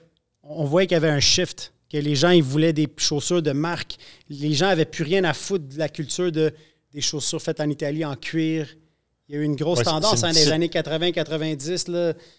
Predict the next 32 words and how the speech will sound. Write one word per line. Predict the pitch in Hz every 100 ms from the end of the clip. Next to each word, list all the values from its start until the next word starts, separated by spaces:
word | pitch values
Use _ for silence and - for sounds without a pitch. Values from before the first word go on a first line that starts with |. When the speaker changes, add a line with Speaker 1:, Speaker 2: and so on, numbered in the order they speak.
| _
Speaker 1:
Les | 143
gens | 147 175
payaient | 170 160
deux, | 143 170
trois | 120 117 -
cents | 170
dollars | 156 165
pour | 156
une | 156
paire | 160
de | 156
chaussures | 147 160 - 185
en | 165 151
cuir, | - 170 170
puis | 165
ils | 139
gardaient | 160 147 147
ça. | -
Ils | 170
payaient | 156 160
des | 165 156
bottes | 135 175 -
quatre | 175 160
cents, | 180
cinq | 165 160
cents | 175
dollars. | 165 165 165
Dans | 139
les | 156
années | 175 196
quatre-vingts, | 196 185 202 226 147
là, | 135